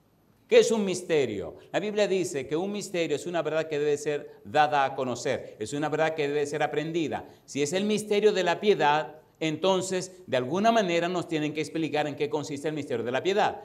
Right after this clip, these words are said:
¿En qué consiste? Mira lo que dice ahora. "Dios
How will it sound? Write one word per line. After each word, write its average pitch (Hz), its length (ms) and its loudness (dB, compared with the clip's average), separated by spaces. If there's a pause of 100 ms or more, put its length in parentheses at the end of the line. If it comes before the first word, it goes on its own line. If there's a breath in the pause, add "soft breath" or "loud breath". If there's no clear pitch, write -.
(120)
¿En 175 140 -4
qué 208 160 4
consiste? 185 600 -2
Mira 131 180 0
lo 160 60 2
que 175 100 -2
dice 180 200 -2
ahora. 101 420 4 (760 soft breath)
"Dios 170 640 6